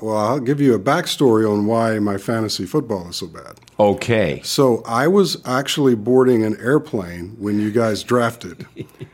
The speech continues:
Speaker 1: So I quickly sent everything to my son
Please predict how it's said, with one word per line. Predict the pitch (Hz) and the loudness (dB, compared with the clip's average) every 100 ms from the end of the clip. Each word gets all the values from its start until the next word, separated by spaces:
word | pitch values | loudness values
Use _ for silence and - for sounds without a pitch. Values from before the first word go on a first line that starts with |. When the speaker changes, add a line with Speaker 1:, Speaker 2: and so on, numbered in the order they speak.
| - - | -20 -8
Speaker 1:
So | - 147 | 0 2
I | 131 | 2
quickly | 123 - 175 175 185 156 131 113 | -2 2 2 4 2 4 4 -2
sent | - - 156 135 - | -6 -2 2 2 0
everything | 127 127 135 120 | 0 0 2 0
to | 110 | 0
my | 117 101 | -2 0
son | 98 - 180 117 87 92 | -4 -2 0 -2 -6 -16